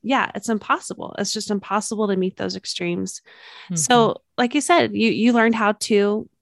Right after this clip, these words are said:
Speaker 1: to stop and to declutter and to simplify, and how that started with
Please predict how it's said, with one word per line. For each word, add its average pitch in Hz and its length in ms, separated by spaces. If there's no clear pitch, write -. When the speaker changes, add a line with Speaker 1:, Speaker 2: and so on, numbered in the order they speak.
Speaker 1:
to 226 100
stop 220 580
and 196 140
to 208 100
declutter 214 560
and 180 100
to 196 80
simplify, 214 760
and 220 100
how 240 160
that 240 160
started 240 400
with 214 240